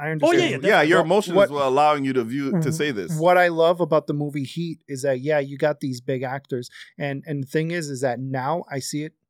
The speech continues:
Speaker 1: not so much as an Al Pacino or a, uh, Robert
Speaker 3: Robert
Speaker 1: De
Speaker 3: De
Speaker 1: Niro
Speaker 3: Niro.
Speaker 1: movie,
Speaker 3: Mm-hmm.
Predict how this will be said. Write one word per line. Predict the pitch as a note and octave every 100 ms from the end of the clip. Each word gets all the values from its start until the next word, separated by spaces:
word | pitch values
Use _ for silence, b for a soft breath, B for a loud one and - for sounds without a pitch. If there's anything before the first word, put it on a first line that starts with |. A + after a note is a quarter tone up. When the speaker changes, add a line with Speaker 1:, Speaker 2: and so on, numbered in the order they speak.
| _ _ _ _
Speaker 1:
not | - D#3 D#3+
so | E3+
much | D#3+ D#3 D3+ -
as | D#3+ C#3+
an | C3+
Al | B2+
Pacino | C3+ C3 - C#3+ C#3+
or | C3+ B2+ B2 A#2+
a, | A#2+ A#2
uh, | A#2 G#2+ G#2 G#2 - _
Robert | C3+ C3
Speaker 3:
Robert | C3
Speaker 1:
De |
Speaker 3:
De | C3 C#3
Speaker 1:
Niro | E3
Speaker 3:
Niro. | D#3+
Speaker 1:
movie, | D3 C3 C3
Speaker 3:
Mm-hmm. | B2